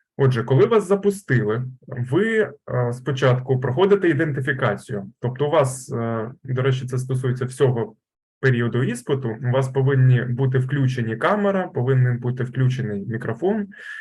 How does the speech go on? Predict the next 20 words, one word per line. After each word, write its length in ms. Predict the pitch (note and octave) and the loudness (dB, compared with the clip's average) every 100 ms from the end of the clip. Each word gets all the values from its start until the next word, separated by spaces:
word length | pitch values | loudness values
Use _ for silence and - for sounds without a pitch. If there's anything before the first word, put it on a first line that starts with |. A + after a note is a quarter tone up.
| - - - | -18 -20 -6
І 160 | G#3+ | -4
коли 240 | A3+ F3+ F3 | 0 0 2
вас 300 | D3+ C3 C3 | 2 0 -2
запускають, 680 | C3 D3 D#3+ B3+ B3+ A3+ - | -2 -2 -4 -2 0 0 -2
ви 220 | C3+ F3 | -2 0
показуєте 540 | D#3 C3+ C3 B2+ B2+ | -2 2 2 4 2
документ, 500 | B2+ B2+ C#3+ A#3 B3 | 0 0 0 -2 -2
який 180 | F#3+ F3 | -2 -4
підтверджує 580 | E3 D3 C#3+ D3 B2+ C#3 | -6 -4 -2 0 0 0
вашу 280 | C3 C3 C3 | 0 0 0
особу, 460 | B2+ C#3 C3+ B2 | 0 0 0 0
для 200 | A2+ C#3 | -4 -4
того, 240 | F3+ G3 D#3 | 0 2 2
щоб, 260 | C3 B2+ | -2 0
е, 340 | C3+ B2+ A#2+ A#2+ B2+ A2+ A2+ | 2 2 0 -4 -6 -6 -6
атестаційна 600 | A#2 C3 C3+ C3 C#3 B2+ | -4 -4 -2 -2 0 0
комісія 460 | C3 D#3 A3+ - C#3 | 0 0 -2 -2 -2
могла 340 | B2 A#2+ D#3 | 0 0 -2
вас 360 | C3+ C#3 - - | -2 -4 -6 -10
ідентифікувати, 920 | B2 A#2+ C3 B2+ B2+ C3 A3 A3 C3 | -6 -4 -6 -6 -6 -4 -4 -4 -8